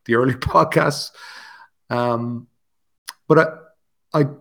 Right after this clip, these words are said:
do see that our minds have an amazing capacity to think that there's problems where there's none, and also, as a result, create problems where there's none. And as somebody said to me before, "Shane,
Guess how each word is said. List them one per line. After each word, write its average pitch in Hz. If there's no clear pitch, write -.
do 226
see 135
that 117
our 151
minds 190
have 131
an 123
amazing 165
capacity 120
to 113
think 151
that 127
there's 120
problems 107
where 113
there's 101
none, 151
and 131
also, 123
as 131
a 123
result, 110
create 156
problems 101
where 107
there's 98
none. 95
And 123
as 120
somebody 175
said 139
to 131
me 120
before, 110
"Shane, 117